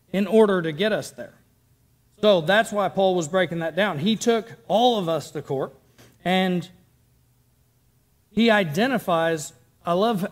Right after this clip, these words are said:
how in chapter three he identifies the human arguments. You'll recognize that, that in three verse one it says, "Well, then what,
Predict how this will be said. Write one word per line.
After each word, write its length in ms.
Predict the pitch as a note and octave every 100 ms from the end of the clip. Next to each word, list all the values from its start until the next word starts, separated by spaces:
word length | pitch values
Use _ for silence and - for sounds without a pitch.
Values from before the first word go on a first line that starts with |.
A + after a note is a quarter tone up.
| -
how 320 | F3 F#3+ F#3 F3+
in 200 | F#3 E3+
chapter 380 | G3 F#3+ F#3
three 260 | D#3 G3 F3
he 140 | E3+
identifies 800 | F#3 E3+ D3 G#3+ G#3 F#3+ E3+ D#3
the 100 | C#3
human 380 | C#3 G#3 G#3 E3+
arguments. 720 | D3+ D3 C3 A#2 - _ _ _ _ _ _ _
You'll 240 | D#3+ F3+
recognize 640 | F3+ F#3+ F#3 F3 F3 E3+ C#3
that, 280 | E3+ F3 - - _ D3+
that 260 | E3+ F3
in 300 | F#3 F3+ E3+
three 300 | - G3+ G#3
verse 260 | F3+ E3 -
one 240 | G3+ F#3
it 120 | E3
says, 280 | - F3+ E3 - - -
"Well, 120 | F#3
then 180 | F#3+ F#3+
what, 360 | A3+ A3 -